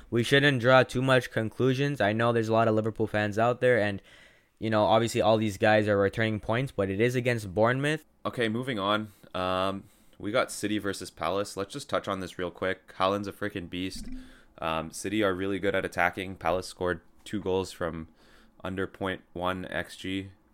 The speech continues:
Speaker 2: Um, I think this was just expected conclusion to, to just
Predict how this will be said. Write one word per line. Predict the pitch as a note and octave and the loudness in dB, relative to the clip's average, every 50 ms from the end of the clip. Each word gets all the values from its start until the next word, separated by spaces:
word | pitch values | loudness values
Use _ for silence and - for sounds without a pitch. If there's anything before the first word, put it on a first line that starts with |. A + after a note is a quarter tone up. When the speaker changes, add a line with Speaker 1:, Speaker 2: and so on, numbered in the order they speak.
| _ - | _ -14
Speaker 2:
Um, | - D#2 D#2+ D#2+ D#2 D#2+ D#2+ D#2+ D2 - - _ _ _ _ _ _ _ - | -10 -8 -6 -4 -4 -4 -4 -6 -10 -14 -18 _ _ _ _ _ _ _ -12
I | - E2+ | -10 -10
think | - - G#2+ F#2+ - | -8 -8 -8 -8 -6
this | - F#2 - | -8 -8 -6
was | G2 F2 E2 | -6 -8 -8
just | - F2+ D#2+ - - _ _ - - _ - | -8 -10 -10 -10 -14 _ _ -20 -20 _ -12
expected | - E2+ - - - - E2+ - - E2+ - | -12 -12 -12 -10 -8 -6 -6 -6 -8 -12 -12
conclusion | - E2+ D#2 - F2 E2 E2 E2 E2 D#2+ D#2+ - _ _ _ _ _ _ - _ _ _ _ _ _ _ - | -12 -12 -12 -10 -8 -8 -8 -8 -8 -10 -10 -14 _ _ _ _ _ _ -20 _ _ _ _ _ _ _ -14
to, | - F2+ E2+ E2 D#2+ D#2 D#2+ - - | -8 -6 -4 -4 -4 -4 -8 -12 -18
to | - - E2 | -16 -14 -12
just | E2 E2 D#2+ - - - | -10 -10 -10 -12 -12 -16